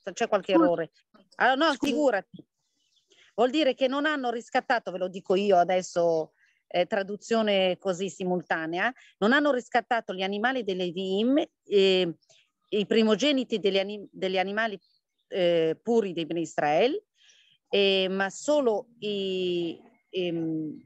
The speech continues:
Speaker 1: Peter Hamor de-, del-, degli asini, eh, Vesecha di-, dei Bnei Levi è stato riscattato, così come anche i Pitre Harom-, Hamorim dei Bnei Israel. Dunque devi sapere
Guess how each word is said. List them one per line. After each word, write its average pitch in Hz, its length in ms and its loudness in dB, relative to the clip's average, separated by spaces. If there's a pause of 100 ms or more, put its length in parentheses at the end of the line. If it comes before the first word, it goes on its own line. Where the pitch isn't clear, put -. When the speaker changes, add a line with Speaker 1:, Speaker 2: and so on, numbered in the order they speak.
(120)
Speaker 1:
Peter 226 400 -2
Hamor 196 500 4
de-, 165 240 0
del-, 165 400 2
degli 190 220 0
asini, 214 520 -2 (600)
eh, 190 340 2
Vesecha 233 560 -2
di-, 185 440 -4
dei 226 180 0
Bnei 196 240 -2
Levi 196 420 -2 (400)
è 202 120 -4
stato - 460 -6
riscattato, 185 920 -2 (480)
così 277 380 2
come 254 540 2 (100)
anche 214 420 -2
i 269 100 0
Pitre 214 360 -2
Harom-, 233 600 0
Hamorim 233 400 0
dei 180 140 -2
Bnei 170 160 -4
Israel. 151 380 -4 (280)
Dunque 220 220 2
devi 262 200 0
sapere 185 600 2